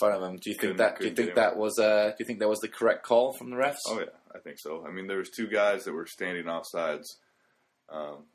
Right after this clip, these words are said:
Speaker 2: whether, I mean, he took the shot, whether they would have had an influence in the, in getting the goal in or not, but they were,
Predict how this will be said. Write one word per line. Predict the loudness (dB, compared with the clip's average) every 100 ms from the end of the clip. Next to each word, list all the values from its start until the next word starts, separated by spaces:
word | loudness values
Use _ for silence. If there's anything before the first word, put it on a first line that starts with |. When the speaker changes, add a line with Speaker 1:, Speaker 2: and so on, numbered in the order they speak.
| _ -12
Speaker 2:
whether, | -8 -6 -6 -6 -8 -12 _ -16
I |
mean, | -14 -12
he | -8
took | -6 -6
the | -8
shot, | -4 2 2 2 -2
whether | -6 -6
they | -6 -6 -6
would | -6 -10
have | -6
had | -6 -6
an | -10
influence | -16 -14 -12 -12 -12 -14
in | -14
the, | -16 -18 _ _ _ _ -20
in | -20 -16
getting | -12 -12 -12
the |
goal | -14 -12 -12
in | -14
or | -12
not, | -8 -8 -8
but | -12 -12
they |
were, | -12 -14